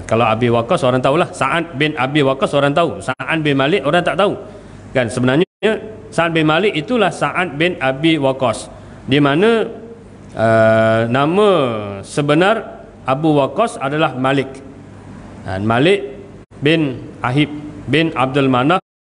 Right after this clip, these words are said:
bin Zurrah bin Kilab bin Murrah. Ah, dia punya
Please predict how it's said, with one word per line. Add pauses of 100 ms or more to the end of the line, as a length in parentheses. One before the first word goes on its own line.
(180)
bin
Zurrah
bin
Kilab
bin
Murrah. (320)
Ah,
dia
punya